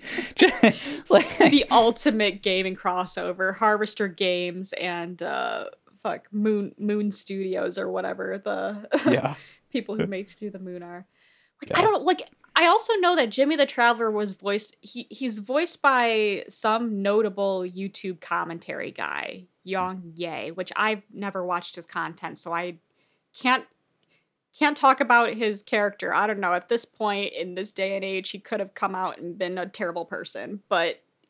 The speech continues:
Speaker 1: Oh, so
Speaker 2: at
Speaker 1: you're
Speaker 2: the
Speaker 1: willing
Speaker 2: time
Speaker 1: to completely stand by what he stands for?
Speaker 2: <laughs> I, I, I, I have no idea.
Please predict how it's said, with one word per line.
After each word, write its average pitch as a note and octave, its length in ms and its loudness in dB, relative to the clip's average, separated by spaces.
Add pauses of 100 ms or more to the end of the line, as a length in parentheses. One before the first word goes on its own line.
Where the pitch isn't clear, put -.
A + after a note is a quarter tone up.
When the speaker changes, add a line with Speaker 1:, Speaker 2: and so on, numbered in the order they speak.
(160)
Speaker 1:
Oh, A2 60 -2
so - 120 2
Speaker 2:
at C#4+ 40 6
Speaker 1:
you're - 80 4
Speaker 2:
the - 80 4
Speaker 1:
willing - 140 6
Speaker 2:
time A#3 100 8
Speaker 1:
to - 60 2 (100)
completely B2 340 0
stand G#2 400 0
by F#2 400 0 (140)
what G2+ 440 -2
he G2+ 200 -4
stands F2 340 -6
for? - 280 -8 (360)
Speaker 2:
<laughs> - 320 -12 (1700)
I, A#3+ 160 -2 (460)
I, - 1400 -6
I, B3 180 0
I A#3 100 -4
have A3 200 -2
no G#3+ 160 -2
idea. F#3+ 560 -6